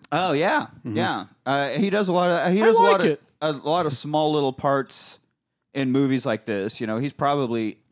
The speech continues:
Speaker 1: I haven't looked at his I M D B page, but I'm sure he has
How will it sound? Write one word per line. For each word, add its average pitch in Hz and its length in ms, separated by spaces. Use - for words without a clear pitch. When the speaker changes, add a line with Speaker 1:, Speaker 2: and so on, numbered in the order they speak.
Speaker 1:
I 120 60
haven't 117 240
looked 110 160
at 127 140
his 104 160
I 98 100
M 101 140
D 95 160
B 90 340
page, 98 360
but 104 140
I'm 104 80
sure 123 160
he 110 160
has 104 400